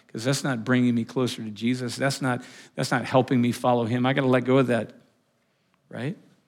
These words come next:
God's not after our successes. But in the same way, the other side of that is that God does not condemn us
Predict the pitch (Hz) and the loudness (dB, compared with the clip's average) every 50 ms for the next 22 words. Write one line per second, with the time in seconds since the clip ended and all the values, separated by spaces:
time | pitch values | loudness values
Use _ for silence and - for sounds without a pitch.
0 | _ _ _ _ _ _ _ _ _ _ _ _ _ _ _ _ _ _ _ _ | _ _ _ _ _ _ _ _ _ _ _ _ _ _ _ _ _ _ _ _
1 | _ _ _ _ _ _ _ _ _ _ _ _ _ _ - 135 135 135 143 151 | _ _ _ _ _ _ _ _ _ _ _ _ _ _ 0 0 2 2 2 4
2 | 147 147 147 151 147 147 135 127 113 - - 117 - - 139 127 - 135 113 - | 4 4 4 4 2 2 0 0 0 -2 -6 -8 -2 -2 0 0 0 0 -2 -2
3 | 117 120 156 165 165 - 208 214 214 208 185 160 - - 190 190 185 175 175 180 | -2 4 6 6 6 8 8 8 10 10 8 8 6 0 2 2 4 4 2 2
4 | 180 170 139 117 117 - _ _ _ _ _ - - 135 - - - - 143 143 | 2 0 -2 -4 -8 -12 _ _ _ _ _ -6 -4 -4 -4 -6 -4 -2 0 2
5 | 156 160 165 165 180 175 185 - - - _ - _ _ _ _ _ _ _ _ | 2 0 0 -2 -2 -2 -2 -4 -4 -10 _ -20 _ _ _ _ _ _ _ _
6 | _ _ - 120 127 139 135 - - 120 123 147 143 151 160 156 143 123 113 123 | _ _ -6 0 2 2 2 2 -2 0 2 4 4 4 2 2 -2 -4 -2 -2
7 | 117 107 139 147 - - - - 120 101 - 165 160 175 165 127 110 104 101 95 | 0 0 -2 -2 -2 -6 -2 -2 -2 0 4 6 6 6 6 4 0 -4 -8 -10
8 | - - - - - | -12 -12 -14 -14 -16